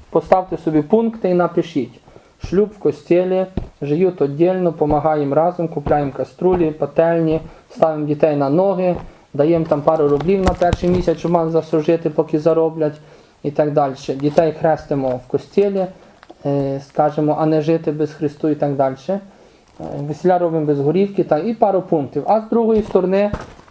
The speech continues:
написати великими буквами «Свадьби не буде». І давай цей листочок сватам. Хай читають. Або тої, або тої. Вибирайте.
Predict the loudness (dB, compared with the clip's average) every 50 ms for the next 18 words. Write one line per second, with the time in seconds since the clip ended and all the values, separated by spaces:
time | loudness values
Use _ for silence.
0 | -20 _ _ -4 -2 -2 0 0 0 2 2 2 2 2 0 0 0 2 2 0
1 | 0 0 -2 0 0 0 0 0 -2 -4 -2 -4 -8 -8 -10 -4 0 2 2 2
2 | 0 -4 -4 -4 0 0 0 0 0 0 -2 -2 -4 -6 -14 -16 -18 -20 -20 -20
3 | -20 -20 -6 -2 0 2 4 4 2 2 2 0 -2 -2 -6 -10 -14 -20 _ -20
4 | -18 -14 -14 -14 -14 -16 -20 _ _ _ _ _ _ -20 -8 -2 -2 0 0 0
5 | -2 -2 -2 0 0 0 0 -2 -4 -6 -6 -10 -20 _ _ _ _ _ _ _
6 | _ _ _ _ _ _ _ _ _ _ _ _ -20 -4 0 0 0 0 -2 -6
7 | -6 -8 -12 -20 _ -4 -2 -2 -2 -2 -4 -4 0 0 -2 -2 -4 -10 -20 _
8 | _ _ _ _ -10 -4 -2 -2 0 0 -2 -4 -4 -2 -2 -2 0 0 0 -2
9 | -2 -2 -2 -2 -2 -2 -2 -2 -2 -2 -2 -2 -4 -4 -2 -2 -2 -2 -2 -6
10 | -10 -16 -20 -20